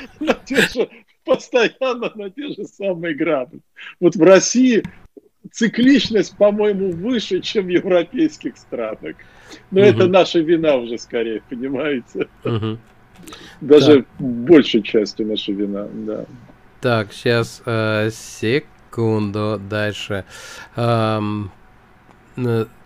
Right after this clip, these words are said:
Speaker 2: Патриот России спрашивают, э, э, ну, э, неинтересно, извините, э, э, труженик из Чертанова, э, тоже, э, ка-, какие-то троллевидные вопросы, извините, э,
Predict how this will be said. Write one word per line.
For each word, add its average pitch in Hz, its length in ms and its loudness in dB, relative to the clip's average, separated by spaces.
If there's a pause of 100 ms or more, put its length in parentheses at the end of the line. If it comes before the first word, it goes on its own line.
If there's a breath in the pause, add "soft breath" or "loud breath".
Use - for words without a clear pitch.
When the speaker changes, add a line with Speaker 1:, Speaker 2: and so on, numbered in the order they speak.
(140)
Speaker 2:
Патриот 143 420 2
России 117 680 2 (300 soft breath)
спрашивают, 127 840 0
э, - 80 -4
э, 120 640 2
ну, 147 300 0
э, 117 560 0 (100)
неинтересно, 113 680 -4
извините, 135 440 2 (460 loud breath)
э, - 40 0 (560)
э, 117 80 0
труженик 147 500 2
из 131 80 0
Чертанова, 110 800 0 (420 soft breath)
э, 113 380 0 (120)
тоже, 123 460 2 (400)
э, 127 460 0
ка-, - 180 -4 (240)
какие-то 135 380 -2
троллевидные 139 640 4
вопросы, 113 520 0
извините, 110 540 -2 (500 loud breath)
э, 117 220 0